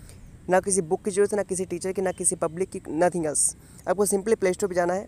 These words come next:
Play Store पे जाके आपको लिखना है English grammar। English grammar लिखने के बाद में आपको जो ये इस line पे, जो fourth line पे दिख रहा है English grammar test, इसको क्लिक करना है और इसको download करके,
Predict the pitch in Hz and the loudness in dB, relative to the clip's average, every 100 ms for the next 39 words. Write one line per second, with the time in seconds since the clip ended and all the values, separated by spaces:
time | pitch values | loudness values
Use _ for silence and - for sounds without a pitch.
0 | - 180 - 208 175 180 190 185 185 170 | -2 -2 0 -4 0 0 0 -2 -4 -4
1 | 180 190 165 165 156 151 143 - - - | -2 -2 -2 -2 -2 -6 -6 -10 -14 -20
2 | - - - 185 214 208 208 185 196 208 | -20 -14 -4 0 2 2 2 0 0 -2
3 | 202 185 190 196 190 180 190 190 196 - | 2 2 2 0 -2 -2 0 0 -2 -8
4 | - - - - - - - - 208 208 | -20 -20 -20 -20 -20 -20 -20 -12 -2 2
5 | 214 208 202 185 190 - 214 214 208 202 | 4 4 2 0 -2 0 0 4 2 2
6 | 190 170 202 185 170 190 170 180 180 - | 0 -4 0 2 2 2 2 2 0 -2
7 | 185 - - 170 185 - 185 - - - | -4 -4 -8 -8 -6 -6 -8 -10 -20 -6
8 | 165 165 185 - - - - - - - | -2 -2 -4 -10 -20 -20 -20 -20 -20 -20
9 | - - - 170 175 214 180 170 190 190 | -20 -8 -2 -2 -2 -4 0 2 2 -2
10 | 185 214 | -6 -8